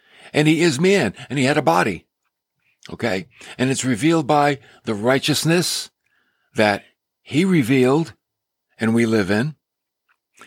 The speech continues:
It's revealed by the love that he loved us with and that we love one another with. It's revealed by the confession of our faith in obedience to his word,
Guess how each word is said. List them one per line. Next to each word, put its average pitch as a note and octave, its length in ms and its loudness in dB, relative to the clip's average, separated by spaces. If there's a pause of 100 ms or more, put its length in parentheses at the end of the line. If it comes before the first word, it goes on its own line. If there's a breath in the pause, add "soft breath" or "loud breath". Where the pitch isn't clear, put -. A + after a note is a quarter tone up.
(140 loud breath)
It's A#2 200 -4
revealed B2+ 480 -4
by B2+ 280 0 (180 soft breath)
the A#2+ 160 -2
love D#3 640 0 (520 soft breath)
that C3 160 2
he C#3 140 2
loved C#3+ 320 0
us D#3 240 0
with D3 360 -4 (540 soft breath)
and B2 140 -2
that C3+ 180 0
we D#3 200 0
love D3 460 2 (240)
one C#3+ 220 -2
another C#3+ 320 0
with. B2+ 420 -2 (880 loud breath)
It's - 200 -2
revealed C#3+ 440 0
by B2 360 2 (200 loud breath)
the A#2+ 100 -2
confession D3+ 600 -2
of B2+ 120 -2
our A2+ 120 0
faith A#2+ 340 0
in C#3+ 140 0
obedience E3+ 640 0
to E3 160 2
his F3+ 160 0
word, C3 400 -2